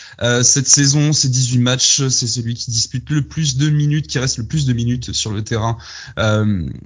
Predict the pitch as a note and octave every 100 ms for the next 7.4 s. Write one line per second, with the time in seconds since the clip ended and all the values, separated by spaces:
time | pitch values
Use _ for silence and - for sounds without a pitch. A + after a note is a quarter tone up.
0 | - - A2+ A#2+ B2 B2+ A2+ G2+ - A#2+
1 | B2 B2 B2+ B2 B2+ - C#3+ D3 D3+ -
2 | A#2+ A#2 A#2 A2+ G2+ - B2+ C3 C3+ C3+
3 | C3+ C3+ C3+ C3+ B2+ - B2+ B2+ - -
4 | - D3 - - - G3 - C#3+ B2+ B2
5 | A#2+ C3+ C#3+ - - D#3 C#3 D#3 C#3 B2+
6 | B2 A#2+ B2 C3 C#3 D#3 D#3 - - C#3+
7 | B2 G#2 A2+ G2+